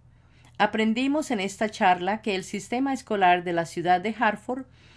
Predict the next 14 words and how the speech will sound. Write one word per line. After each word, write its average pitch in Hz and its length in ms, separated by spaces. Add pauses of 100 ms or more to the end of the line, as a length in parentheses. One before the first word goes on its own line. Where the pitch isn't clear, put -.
(200)
está 262 340
diseñado 233 720
para 220 200
recibir 190 480
a 175 140
todos 185 300
los 247 200
estudiantes 208 760
hasta 208 300
que 175 100
terminen 175 600
el 196 120
grado 170 380
doce, 233 420